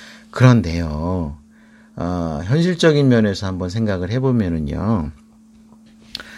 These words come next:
어, 아이들이 기본적으로는요, 첫째, 일단 세대 차이가 굉장히 많이 납니다. 그래서, 어, 생활 방식이라든지 삶의 패턴,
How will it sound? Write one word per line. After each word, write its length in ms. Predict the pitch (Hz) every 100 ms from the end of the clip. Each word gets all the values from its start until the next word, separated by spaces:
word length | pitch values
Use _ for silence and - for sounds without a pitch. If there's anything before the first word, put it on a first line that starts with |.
| - - - -
어, 260 | 113 110 -
아이들이 1300 | 120 156 165 170 160 156 151 151 147 139 170 170 -
기본적으로는요, 920 | - 156 202 170 139 110 90 85 120 135
첫째, 420 | - 127 104 73 - _
일단 400 | - 123 160 143 -
세대 380 | - - 180 196
차이가 360 | 185 156 147 135
굉장히 320 | 123 101 110
많이 200 | 92 90
납니다. 480 | 82 80 78 - -
그래서, 440 | 98 98 117 143 - - - _
어, 400 | 87 87 85 76
생활 300 | - 156 147
방식이라든지 1300 | 113 98 110 127 113 98 95 85 98 123 190 147 87
삶의 340 | 127 123 120
패턴, 540 | 139 135 139 131 85